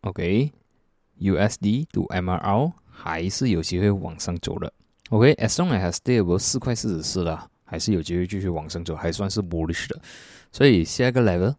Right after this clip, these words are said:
四块半，然后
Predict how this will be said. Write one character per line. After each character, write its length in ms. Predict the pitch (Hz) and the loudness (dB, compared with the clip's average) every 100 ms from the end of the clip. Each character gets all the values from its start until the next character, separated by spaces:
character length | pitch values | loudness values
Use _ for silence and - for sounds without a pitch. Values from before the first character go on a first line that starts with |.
| _ | _
四 240 | - - | -6 -6
块 160 | 98 98 | -4 -4
半， 240 | - 87 80 - - _ _ _ _ | -2 -2 -4 -20 -20 _ _ _ _
然 240 | 104 101 117 | 0 2 0
后 680 | 110 143 143 139 139 139 | 0 4 6 6 4 2